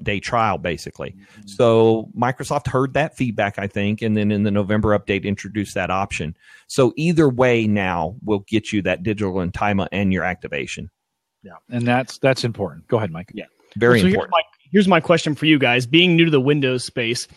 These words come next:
Speaker 3: so I got these two old boxes. One of them's actually not too old, has, had Windows seven on it, and it has the key there. And since I'm not using Windows on it, since I just ran free S-,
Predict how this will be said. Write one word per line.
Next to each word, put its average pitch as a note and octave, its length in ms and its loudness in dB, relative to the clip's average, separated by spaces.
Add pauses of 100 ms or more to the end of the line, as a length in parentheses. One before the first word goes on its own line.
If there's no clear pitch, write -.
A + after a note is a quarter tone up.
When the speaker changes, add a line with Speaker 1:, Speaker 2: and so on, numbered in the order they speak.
(180)
Speaker 3:
so - 140 -2
I D3+ 100 4
got F3 240 0
these D3 180 0
two F3+ 200 0
old C3+ 200 0
boxes. B2 580 -4 (220)
One F#3+ 240 0
of B3 60 4
them's G#3+ 120 -2
actually E3 300 -2
not A#2+ 320 -4
too D#3+ 340 0
old, C#3 400 2
has, D#3 520 -2
had F3+ 260 -4
Windows D#3+ 440 0
seven C#3 520 0 (440)
on D3 240 0
it, G#2+ 300 -10 (320)
and C#3+ 100 2
it C3 80 0
has C#3+ 260 2
the D#3 100 0
key G3 340 2
there. G#2+ 440 -4 (380)
And C#3 180 0
since D3+ 120 -4
I'm D3+ 120 0
not F3 200 2
using F3 300 2
Windows E3 340 6
on C3+ 140 0
it, C#3+ 60 -2
since C3 100 -8
I C3 80 -2
just B2+ 240 -8
ran C3 320 -4
free C#3 180 -4
S-, C3 120 -6